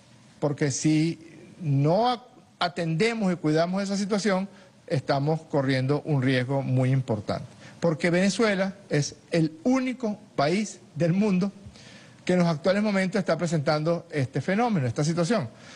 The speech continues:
Somos el único país del mundo que en las últimas semanas ha recibido cuarenta y siete mil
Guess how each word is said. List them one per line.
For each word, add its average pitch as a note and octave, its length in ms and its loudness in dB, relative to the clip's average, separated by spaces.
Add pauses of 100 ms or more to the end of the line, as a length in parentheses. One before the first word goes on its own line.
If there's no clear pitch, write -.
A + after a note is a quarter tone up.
(140)
Somos F#3 300 0
el F#3+ 140 0
único C4+ 340 0
país A3 180 0
del A#3+ 120 0
mundo A3+ 540 -2
que G#3+ 400 -2 (280)
en E3 120 2
las E3+ 180 2
últimas A3 320 0
semanas G#3+ 460 0
ha E3+ 120 0
recibido G3+ 500 -2
cuarenta F#3 500 -2
y F3 100 0
siete F3 340 -2
mil C4 400 -2